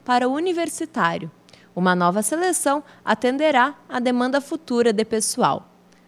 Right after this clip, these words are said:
A estimativa é que abra concurso para seiscentos e vinte e cinco servidores.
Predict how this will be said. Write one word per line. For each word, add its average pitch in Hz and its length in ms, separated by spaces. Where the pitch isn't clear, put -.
A 247 100
estimativa 285 840
é 208 120
que 202 160
abra 185 220
concurso 285 640
para 240 240
seiscentos 285 760
e 302 60
vinte 294 220
e - 20
cinco 240 280
servidores. 196 960